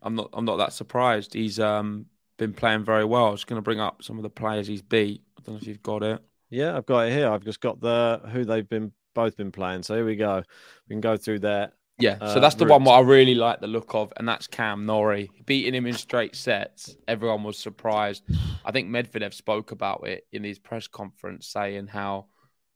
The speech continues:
Speaker 1: T F O beating Norrie in straight sets, I know I'm gonna be in for a match. And T F O is one of them players. This is what Medvedev said. If everything comes together,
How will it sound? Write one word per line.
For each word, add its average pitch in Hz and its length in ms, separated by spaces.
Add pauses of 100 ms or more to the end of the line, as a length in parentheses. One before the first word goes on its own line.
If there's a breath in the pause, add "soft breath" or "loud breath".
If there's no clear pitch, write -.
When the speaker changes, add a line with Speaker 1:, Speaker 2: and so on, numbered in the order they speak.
(280)
Speaker 1:
T 135 180
F 123 160
O 117 160
beating 113 380
Norrie 110 300
in 104 60
straight 98 360
sets, - 560 (280)
I 113 140
know 110 140
I'm 107 140
gonna 104 140
be 104 100
in 101 100
for 104 160
a 101 80
match. 104 340
And 101 140
T 123 160
F 113 160
O 117 220
is 104 120
one 110 120
of 107 60
them 104 160
players. 107 540 (280)
This 147 100
is 127 140
what 123 120
Medvedev 104 460
said. 101 320 (300)
If 113 140
everything 123 340
comes 117 260
together, 107 580